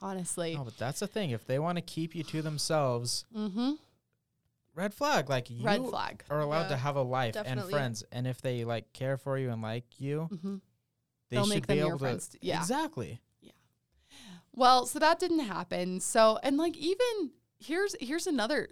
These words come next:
Speaker 1: like, story following. It's probably a week after the first time I had ever met him.
Speaker 2: 'Kay.
Speaker 1: And we're at his
Speaker 2: The
Speaker 1: house.
Speaker 2: Tinder swipe.
Speaker 1: The Tinder swipe. Oh my gosh. It's probably a week after that. And he actually,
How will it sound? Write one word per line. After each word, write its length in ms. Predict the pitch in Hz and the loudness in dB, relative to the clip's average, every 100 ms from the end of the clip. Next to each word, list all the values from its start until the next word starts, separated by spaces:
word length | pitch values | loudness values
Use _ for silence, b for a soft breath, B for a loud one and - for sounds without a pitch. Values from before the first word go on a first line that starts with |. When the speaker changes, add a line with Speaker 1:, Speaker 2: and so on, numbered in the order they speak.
| - | -4
Speaker 1:
like, 220 | 185 170 | -2 -2
story 360 | - 180 175 175 | 0 0 0 0
following. 360 | 190 185 196 - | 2 2 0 -6
It's 200 | 185 - | -10 -2
probably 400 | 277 359 381 240 | 0 2 2 2
a 80 | |
week 340 | 170 175 202 - | 0 -2 -6 -4
after 560 | 170 170 - 151 156 - 180 - | -2 -4 -6 -8 -10 -14 -20 -8
the 120 | 170 | -8
first 420 | 170 190 180 - | -4 -2 -2 -4
time 160 | 202 165 | -6 -6
I 40 | |
had 180 | 160 156 - | -6 -6 -6
ever 200 | 156 156 | -6 -6
met 220 | 156 - | -6 -8
him. 340 | 165 160 147 - | -8 -8 -10 -12
Speaker 2:
'Kay. 200 | - 104 120 B _ | -8 -8 -8 B _
Speaker 1:
And 460 | 202 196 185 190 165 | 0 2 2 -2 -4
we're 120 | 190 | -2
at 240 | 185 185 | 2 2
his 220 | 240 214 - | 0 -6 -4
Speaker 2:
The 100 | 180 | -2
Speaker 1:
house. 240 | 254 202 | 0 0
Speaker 2:
Tinder 280 | 143 120 117 | 0 -2 -2
swipe. 360 | - - 113 | -2 -4 -6
Speaker 1:
The 100 | - | -6
Tinder 460 | - - 185 175 165 | -6 -8 -8 -8 -8
swipe. 240 | - - - 190 202 | -8 -10 -16 -20 -18
Oh 40 | |
my 120 | 220 | -18
gosh. 280 | - - - B B B | -18 -18 -20 B B B
It's 100 | - | 0
probably 400 | 294 330 349 330 | 2 4 4 4
a 80 | 226 | 4
week 320 | 196 247 269 | 0 -2 0
after 340 | 214 247 240 | -2 0 -2
that. 260 | 185 175 165 | -2 -2 -2
And 180 | 190 202 | -2 -2
he 200 | 196 254 | 0 -2
actually, 720 | 262 277 - 302 285 269 254 | -2 -4 -4 -4 -2 -2 -4